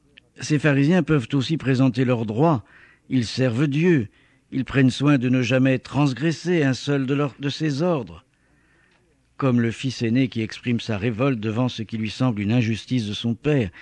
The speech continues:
Il y a tant d'années que je te sers, sans jamais avoir désobéi à tes ordres. » Il a sans doute raison,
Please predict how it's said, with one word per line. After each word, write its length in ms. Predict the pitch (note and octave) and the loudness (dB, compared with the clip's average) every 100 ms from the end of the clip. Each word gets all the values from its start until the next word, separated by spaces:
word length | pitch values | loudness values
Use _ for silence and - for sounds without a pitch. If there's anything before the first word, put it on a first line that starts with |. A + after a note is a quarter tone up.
| - - - | -20 -20 -12
Il 200 | D3+ C#3+ | -2 2
y 120 | C#3 | 4
a 80 | D3+ | 2
tant 340 | - - D#3 C#3+ | 0 0 2 4
d'années 380 | C3+ B2+ D3+ | 2 4 2
que 180 | - C#3 | 2 0
je 140 | B2 C#3 | 2 0
te 160 | - | 0
sers, 680 | A#2 - - D#3+ E3 G#2+ - _ _ _ _ _ _ | -6 -6 0 2 2 0 -6 _ _ _ _ _ _
sans 320 | - C#3+ C3+ | -2 2 2
jamais 440 | F#2+ C3+ C#3+ D3+ C3 | 4 4 6 4 2
avoir 360 | B2+ C#3+ A#2+ | 2 0 0
désobéi 760 | F2+ F2 C#3+ C3+ C#3 C3 C#3+ C#3+ | -4 0 2 2 0 2 2 2
à 60 | |
tes 280 | A#2+ C3 G#2+ | 0 -4 -2
ordres. » 280 | D3 C#3 - _ _ _ _ _ _ _ _ _ _ _ _ _ _ _ _ _ _ _ _ | -4 -4 -8 _ _ _ _ _ _ _ _ _ _ _ _ _ _ _ _ _ _ _ _
Il 100 | C3+ | -2
a 80 | B2+ | 0
sans 220 | - A2+ | 0 0
doute 240 | A2 B2 - | 2 -2 0
raison, 480 | B2+ B2 C#3+ C3 | 0 4 4 2